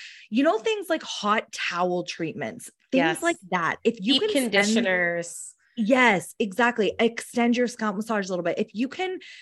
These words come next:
Speaker 1: just pamper your guests a little bit extra,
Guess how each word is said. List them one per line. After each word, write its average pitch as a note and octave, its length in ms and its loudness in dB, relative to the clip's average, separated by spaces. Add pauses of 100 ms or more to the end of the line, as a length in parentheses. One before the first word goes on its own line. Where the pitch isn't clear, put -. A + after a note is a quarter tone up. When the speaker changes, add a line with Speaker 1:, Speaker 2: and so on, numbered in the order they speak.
(160)
Speaker 1:
just B3 200 -2 (120)
pamper B3+ 760 0
your G#3 180 0
guests F#3 320 -2
a G#3 80 0
little C#4 600 -2
bit C4+ 180 2
extra, C#4 680 0